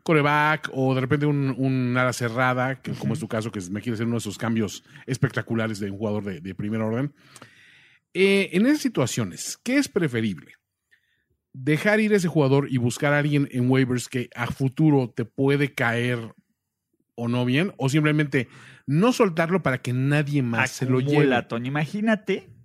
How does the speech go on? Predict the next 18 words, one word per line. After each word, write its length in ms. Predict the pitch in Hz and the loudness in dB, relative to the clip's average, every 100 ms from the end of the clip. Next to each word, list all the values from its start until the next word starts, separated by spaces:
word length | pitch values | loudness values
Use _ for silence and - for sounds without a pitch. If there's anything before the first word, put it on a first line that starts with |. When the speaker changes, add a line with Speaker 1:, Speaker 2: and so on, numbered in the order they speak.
| _ | _
Speaker 2:
que 140 | - 143 | -4 -4
te 260 | - 135 | -2 -2
ganen 420 | 127 170 175 202 185 | 0 0 -2 -4 -4
en 140 | 131 | -4
playoffs 580 | 151 139 127 117 180 - - | 0 2 2 -2 -8 -18 -10
o 200 | 135 139 | -10 -6
que 120 | 143 | -6
te 140 | - | -4
ganen 220 | 131 160 160 | -4 -2 -4
en 60 | |
el 120 | 135 | -4
momento 440 | 123 120 139 139 123 | -6 -8 -10 -10 -10
clave 380 | 147 147 226 - - | -6 -6 -6 -12 -10
Speaker 1:
Ujú. 240 | 107 101 | -8 -6
Speaker 2:
con 180 | 127 123 | -6 -6
el 160 | 117 | -8
que 100 | - | -8
desechaste. 680 | 110 104 117 - 123 - - | -8 -8 -10 -8 -10 -10 -20